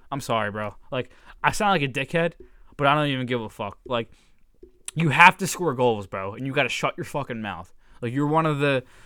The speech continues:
you're the guy now. Like, you're one of the dudes on this team now. Like, this is your team along with Giroux, along with Provorov, along with all these guys. And you're, you're not cutting it, man. Like, you're not.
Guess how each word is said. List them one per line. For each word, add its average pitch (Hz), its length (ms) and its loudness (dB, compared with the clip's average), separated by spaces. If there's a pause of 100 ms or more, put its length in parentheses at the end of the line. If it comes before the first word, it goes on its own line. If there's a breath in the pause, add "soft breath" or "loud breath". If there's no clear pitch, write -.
(180 soft breath)
you're 180 240 8
the 269 100 6
guy 208 260 10
now. 92 300 -6
Like, 139 160 -2
you're 190 180 6
one 214 240 2
of 190 160 2
the 208 140 4
dudes 156 640 2 (160)
on 151 220 0
this 165 180 -2
team 147 340 -6
now. 87 320 -12
Like, 123 240 -6
this 147 240 -6
is 160 260 -2
your 147 160 0
team 139 440 -4
along 120 260 -2
with 117 140 -6
Giroux, 131 520 -4 (240 soft breath)
along 120 260 -4
with 110 160 -12
Provorov, 135 720 2 (480 soft breath)
along 123 220 0
with 113 180 -6
all 131 380 0
these 117 240 -6
guys. 95 460 -8 (180)
And 113 180 -6
you're, 123 380 -2 (320)
you're 127 220 -2
not 156 260 4
cutting 185 360 0
it, 82 140 -12
man. 113 300 -10 (220)
Like, 127 120 -4
you're 139 160 -4
not. 160 380 2